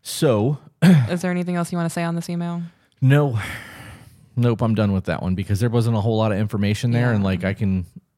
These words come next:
Speaker 1: I feel like I've exhausted all of my points in that.
Speaker 2: Okay.
Speaker 1: Um, do you?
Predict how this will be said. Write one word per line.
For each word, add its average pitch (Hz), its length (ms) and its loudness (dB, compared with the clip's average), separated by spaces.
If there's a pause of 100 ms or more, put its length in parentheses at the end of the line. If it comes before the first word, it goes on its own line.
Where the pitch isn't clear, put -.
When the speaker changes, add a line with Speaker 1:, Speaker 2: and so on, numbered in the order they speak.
Speaker 1:
I 104 140 0
feel 104 180 -4
like 98 140 -4
I've 92 100 -4
exhausted 95 460 -6
all 92 180 -2
of 85 180 -8
my 90 160 -2
points 90 380 -8
in 90 60 -6
that. 85 180 -6 (240)
Speaker 2:
Okay. 156 220 -12 (760)
Speaker 1:
Um, 92 440 -6 (1600)
do 98 80 -4
you? 95 340 -2